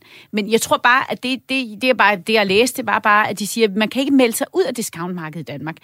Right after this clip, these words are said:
Man kan ikke sige, "Jamen, så er vi Coop, og så er vi bare ikke discount." Fordi det er så stor en del af markedet, at man bliver nødt til ligesom at gøre et eller andet for at have en,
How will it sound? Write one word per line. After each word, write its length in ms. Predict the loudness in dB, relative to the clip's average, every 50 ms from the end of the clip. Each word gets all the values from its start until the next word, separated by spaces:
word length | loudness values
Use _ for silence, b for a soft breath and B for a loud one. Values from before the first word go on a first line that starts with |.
| b b b
Man 80 | -10 -6
kan 80 | -6
ikke 120 | -6 -6 -4
sige, 360 | -4 -2 0 2 2 2 0 B B B B
"Jamen, 140 | -4 -2 0
så 80 | 0
er 60 | 2
vi 100 | 0 0
Coop, 360 | -2 -2 -2 0 2 2 2 0
og 100 | -2 -4
så 80 | -4
er 40 | -4
vi 100 | -4 -2
bare 200 | -2 -2 -2 -2 -4 -4
ikke 280 | -4 -4 -4 -4 -4
discount." 540 | -6 -8 -8 -10 -10 -8 -8 -8 -8 -8 -10 b b b b
Fordi 180 | b -6 -6 -4
det 120 | 0 0
er 60 | 0 0
så 120 | 0 -2
stor 280 | -4 -2 -2 -2 0 0
en 80 | -2
del 200 | -2 -4 -6 -6
af 60 | -6
markedet, 440 | -4 -4 -4 -6 -6 -6 -6 -6 -6 B B B B B -10
at 120 | -6 -4
man 140 | -2 -2 0
bliver 140 | 2 4 6
nødt 240 | 6 4 4 2 -2
til 160 | -2 -2 0
ligesom 260 | 0 -2 -2 -2 -4
at 80 | -4 -2
gøre 280 | 0 0 0 0 -2
et 40 | -2
eller 140 | 0 0 0
andet 160 | 0 -2 -2
for 120 | 0 0
at 60 | 0 0
have 240 | 2 0 -2 -2 -2 B B B B B
en, 180 | B -2 -2 -2